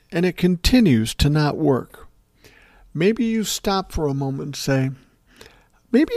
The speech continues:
I should do something different." Now, that seems to be an easy bit of advice to take and maybe common knowledge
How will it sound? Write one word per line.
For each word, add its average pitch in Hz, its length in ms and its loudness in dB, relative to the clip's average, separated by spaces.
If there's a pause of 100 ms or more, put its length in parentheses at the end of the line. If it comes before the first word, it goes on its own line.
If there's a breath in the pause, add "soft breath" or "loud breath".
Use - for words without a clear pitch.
(100)
I 370 60 4
should 185 320 0
do 190 180 4
something 175 560 2
different." 156 400 2
Now, 147 180 2
that 339 280 -2
seems 226 480 -2
to - 120 -6
be 165 240 -6
an 131 100 -4
easy 190 460 -8
bit 147 220 -2
of 123 140 -2
advice 135 460 -4
to 120 120 -8
take 156 360 -2
and 123 120 -4
maybe 143 260 -2
common 156 480 -4
knowledge 135 480 -2